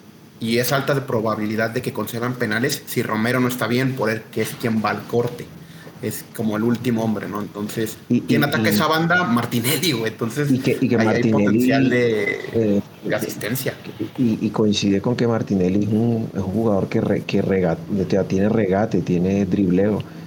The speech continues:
Speaker 2: Y lo mismo Saka. O sea, son jugadores a los que posiblemente les puedan meter penal. Que si tú ves, por ejemplo,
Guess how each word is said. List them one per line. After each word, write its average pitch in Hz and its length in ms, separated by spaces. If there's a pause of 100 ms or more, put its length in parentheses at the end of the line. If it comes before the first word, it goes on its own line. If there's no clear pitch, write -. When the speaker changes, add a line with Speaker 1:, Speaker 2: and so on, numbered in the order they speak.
Speaker 2:
Y 110 40
lo 110 120
mismo 107 300
Saka. 107 500
O 87 40
sea, 90 160
son 95 200
jugadores 104 420
a - 20
los 107 120
que 101 160
posiblemente 95 680
les 92 120
puedan 92 280
meter 87 240
penal. 95 320 (320)
Que 110 140
si 113 100
tú 120 160
ves, 123 120
por 131 140
ejemplo, 127 380